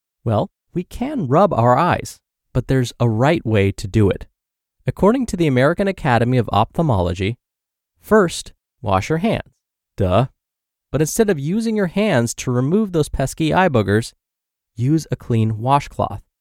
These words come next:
So now we have clean hands and a clean washcloth. They also recommend soaking that washcloth in warm water, but not hot water.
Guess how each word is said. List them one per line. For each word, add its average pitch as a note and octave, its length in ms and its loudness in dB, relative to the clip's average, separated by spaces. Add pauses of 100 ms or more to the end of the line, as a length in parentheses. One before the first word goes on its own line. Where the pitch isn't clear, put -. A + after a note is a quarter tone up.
(400)
So - 160 -2
now C#3+ 220 2
we C#3 140 -2
have F#2 200 0
clean C3+ 340 -2
hands D#3+ 520 -2 (400)
and C3+ 320 0
a E3+ 60 -2
clean G#2 340 0
washcloth. - 640 -2 (880)
They D3+ 100 2
also A#3+ 260 0
recommend D#3+ 440 -2
soaking G#3+ 440 0
that C3+ 140 0
washcloth G2+ 640 0 (120)
in A2 240 0
warm A2+ 300 2
water, C#3+ 440 0 (320)
but A#2+ 140 -4
not D3+ 400 -2
hot - 380 -2
water. - 400 -2